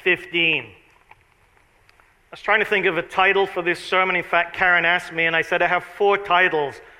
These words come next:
I'll give you just two of them, uh, if I can remember them. Inside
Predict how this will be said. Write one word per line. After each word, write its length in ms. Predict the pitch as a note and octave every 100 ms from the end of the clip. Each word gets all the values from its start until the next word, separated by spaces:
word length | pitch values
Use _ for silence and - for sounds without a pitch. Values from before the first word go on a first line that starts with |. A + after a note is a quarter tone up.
| _ -
I'll 120 | E3+
give 180 | G3 G3
you 80 |
just 260 | F3+ F#3 - - -
two 180 | G#3 G#3
of 160 | F#3+
them, 320 | D3+ D#3 C#3 - - - _ _ _
uh, 140 | D#3+ E3+
if 120 | D#3+
I 80 | D#3+
can 160 | D3+ D#3
remember 380 | D#3+ F3 E3+
them. 380 | D3+ D#3 D3+ D3 - - - _ _ _ _ _ _
Inside 1040 | G#3 A#3+ B3+ - A3 G#3+ G#3+ G#3+ G#3+ G3+